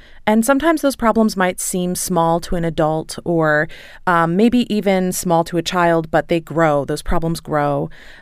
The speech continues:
And the child sees, uh,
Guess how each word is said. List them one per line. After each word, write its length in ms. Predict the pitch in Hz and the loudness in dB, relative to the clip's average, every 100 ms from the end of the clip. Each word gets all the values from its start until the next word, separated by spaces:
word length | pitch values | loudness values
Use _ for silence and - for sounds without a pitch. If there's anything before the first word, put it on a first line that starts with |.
| - | -2
And 240 | 196 190 | 0 2
the 80 | 190 | 0
child 760 | 190 - 240 247 254 240 226 - - - - - - | -4 -4 0 4 4 4 4 0 -14 -20 -18 -18 -12
sees, 760 | - - 220 214 202 196 - - | -8 -2 0 0 0 -2 -4 -6
uh, 300 | 175 170 120 | -4 -2 -4